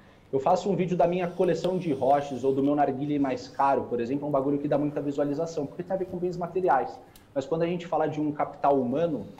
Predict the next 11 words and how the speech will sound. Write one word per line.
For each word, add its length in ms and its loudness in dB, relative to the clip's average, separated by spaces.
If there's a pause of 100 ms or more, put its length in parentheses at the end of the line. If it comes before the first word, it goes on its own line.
(420)
uma 120 -2
parada 280 2
que 100 -2
pode 220 2
ajudar 320 2
você 240 -2
enquanto 320 -4
indivíduo, 600 -4 (480)
tem 120 2
menos 260 0
interesse. 600 0